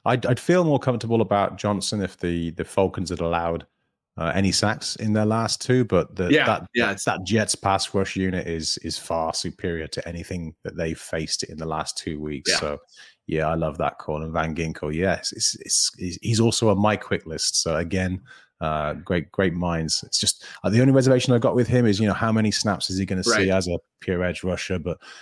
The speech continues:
Speaker 1: you
Speaker 2: Yeah.
Speaker 1: know, um, you, you've gotta look that, well, they've gotta look back, I think, at his production earlier in the year, and they, they'd be silly not to go back to that well, I think. He's, he's too,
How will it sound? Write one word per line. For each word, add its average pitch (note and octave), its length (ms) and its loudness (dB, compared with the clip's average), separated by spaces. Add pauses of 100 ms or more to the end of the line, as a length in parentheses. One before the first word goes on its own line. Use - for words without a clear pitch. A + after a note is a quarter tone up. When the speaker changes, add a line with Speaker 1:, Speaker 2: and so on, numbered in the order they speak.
(120)
Speaker 1:
you C3 100 6
Speaker 2:
Yeah. G#2+ 80 6
Speaker 1:
know, F#2 280 0 (120)
um, F#2 440 0
you, G2+ 240 -2
you've A#2 160 0
gotta A2 240 4
look A#2+ 280 4 (120)
that, F2+ 100 2
well, D#2+ 100 2
they've A2+ 240 4
gotta G2 200 4
look E2 200 -2
back, E2+ 220 0
I E2 80 -2
think, E2+ 340 -6
at B1+ 140 -4
his F2 220 -4
production F#2+ 580 0
earlier F#2+ 380 0
in A2 140 0
the A2 60 0
year, A2+ 380 4
and E2+ 180 -2
they, F#2 140 -2 (880)
they'd A2+ 160 2
be G#2+ 60 0
silly A2+ 300 2
not F2 220 -4
to F2+ 60 -10
go E2 100 -4
back D#2+ 220 -4
to E2 80 -12
that D#2 220 -8
well, D#2+ 180 -8
I D2 60 -6
think. D2+ 260 -12 (180)
He's, - 380 -4
he's - 180 -4
too, E2 300 -4